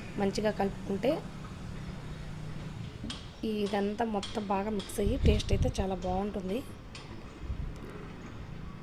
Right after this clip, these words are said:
తర్వాత తగినన్ని వాటర్ అయితే వేసేసుకొని మనమైతే మంచిగా తొర్లించుకోవాలి. ఒక థర్టీ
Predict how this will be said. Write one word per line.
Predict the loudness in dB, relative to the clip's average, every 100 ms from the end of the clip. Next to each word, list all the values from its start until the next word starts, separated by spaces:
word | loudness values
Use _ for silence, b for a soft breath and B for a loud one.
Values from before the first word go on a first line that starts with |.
| -8 -6 -6 -4 -4 0 4
తర్వాత | 6 6 4 4
తగినన్ని | 4 4 4 4
వాటర్ | 4 4 2
అయితే | 2 2 0
వేసేసుకొని | 0 -4 -2 0 0 -2 -6 -10 -10 -10 -8
మనమైతే | -2 0 0 0 0
మంచిగా | 2 0 0 0 0
తొర్లించుకోవాలి. | 0 0 -2 0 2 2 0 0
ఒక | -2 -2 -4 -4
థర్టీ | -4 -2